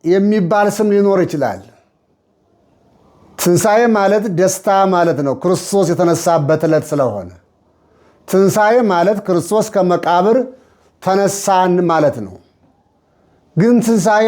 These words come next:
ያልሆኑ፣ ደስታ ያልሆኑ፣ ሁልጊዜ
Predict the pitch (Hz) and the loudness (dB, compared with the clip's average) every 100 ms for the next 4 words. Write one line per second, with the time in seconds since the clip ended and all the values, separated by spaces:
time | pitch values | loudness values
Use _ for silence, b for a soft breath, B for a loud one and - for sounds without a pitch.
0 | 208 175 160 135 147 175 175 185 185 202 | 2 2 0 0 0 0 0 -2 -2 0
1 | 185 170 160 139 151 165 254 247 - _ | 2 2 0 -2 0 0 -2 -6 -16 _
2 | _ _ _ _ _ _ _ _ _ - | _ _ _ _ _ _ _ _ _ -4
3 | 294 320 226 220 | 2 2 4 4